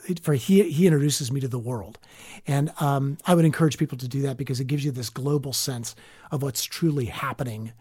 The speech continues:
in every nook and cranny. And particularly for Americans, I think it's essential that we realize that we're a part of a world community, that we're not exceptional, we're just one of many, and we have something to contribute.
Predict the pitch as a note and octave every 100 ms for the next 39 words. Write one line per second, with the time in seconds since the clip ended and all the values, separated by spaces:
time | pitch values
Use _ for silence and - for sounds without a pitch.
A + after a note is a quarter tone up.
0 | - _ - C3+ D3 C#3 C3+ B2 A#2+ -
1 | C3 B2 A2 A2+ - - C#3+ D3+ F#3+ F3
2 | - C#3+ B2+ C3 C#3+ D#3 D3+ - C3 C#3
3 | C3+ - - C#3 C3 B2+ B2+ C3 B2 A#2+
4 | - - - D3+ D3 B2 A#2+ C3+ C3 A#2+
5 | - - E3+ C3 B2+ C#3 C#3+ B2 B2+ C3+
6 | D#3+ G3 - _ - - D3 C#3 C#3+ D#3
7 | E3+ - C#3+ A#2+ - B2 D#3+ - - -
8 | C#3+ C#3 C#3 C3+ D3+ D3+ A#2 B2+ C3+ D#3
9 | G#3+ - _ - - C#3 C#3 C#3+ C#3+ -
10 | C#3+ D3 B2+ A#2 - C3 G#2+ -